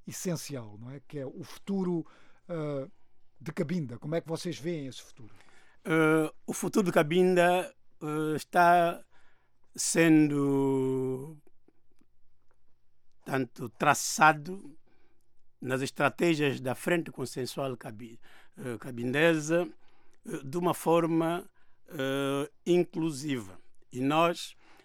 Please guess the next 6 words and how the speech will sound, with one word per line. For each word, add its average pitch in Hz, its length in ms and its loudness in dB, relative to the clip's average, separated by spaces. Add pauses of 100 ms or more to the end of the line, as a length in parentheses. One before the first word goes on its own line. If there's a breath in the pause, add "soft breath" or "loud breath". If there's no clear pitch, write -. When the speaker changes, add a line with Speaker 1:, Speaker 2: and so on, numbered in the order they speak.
Speaker 2:
nos 139 180 0
diferenciamos 151 840 0
mais 151 800 2
e 131 80 -10
sempre 165 580 -2 (380 soft breath)
por 139 180 -4